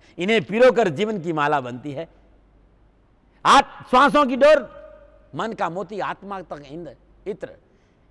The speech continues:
इन्हें पिरोकर जीवन की जो माला बनाता है परमात्मा। परमात्मा कैसे जीवन की माला बनाता है?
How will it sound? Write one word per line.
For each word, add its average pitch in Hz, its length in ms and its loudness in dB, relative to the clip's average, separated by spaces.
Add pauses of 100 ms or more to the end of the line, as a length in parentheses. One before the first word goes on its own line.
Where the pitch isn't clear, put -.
(680)
इन्हें 185 240 -8
पिरोकर 160 400 -8
जीवन 156 300 -12
की 143 120 -16
जो 127 280 -16 (200)
माला 120 300 -6
बनाता 143 400 -14
है 147 220 -20 (800)
परमात्मा। - 540 -20 (920)
परमात्मा 139 560 -10 (340)
कैसे 151 220 -8
जीवन 190 280 -10
की 185 100 -12
माला 190 280 -4
बनाता 196 300 -6
है? - 180 -10